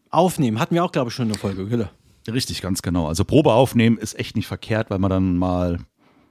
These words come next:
Speaker 2: nach einer kleinen Pause oder vielleicht einen Tag später hört man sich das nochmal an und dann kann man sich das nochmal, ähm,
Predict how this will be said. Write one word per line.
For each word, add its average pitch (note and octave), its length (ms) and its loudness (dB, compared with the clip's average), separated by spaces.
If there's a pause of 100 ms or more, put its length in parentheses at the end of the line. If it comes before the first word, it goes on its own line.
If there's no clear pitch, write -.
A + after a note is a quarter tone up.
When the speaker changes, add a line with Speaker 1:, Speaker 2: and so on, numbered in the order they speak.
(540)
Speaker 2:
nach G2+ 120 -8
einer G#2+ 160 -2 (200)
kleinen C3 420 2
Pause D#3 440 2
oder G#2+ 120 0
vielleicht A2 160 -4
einen G#2+ 80 -2
Tag A2+ 240 0
später C3+ 480 2
hört B2+ 160 2
man A#2+ 80 0
sich - 120 -6
das - 180 -4
nochmal A2 260 0
an C3+ 80 4
und B2+ 80 6
dann G#2+ 100 0
kann A2 140 0
man G#2+ 120 0
sich - 140 -12
das - 200 -6
nochmal, G2 340 4 (680)
ähm, E2+ 400 0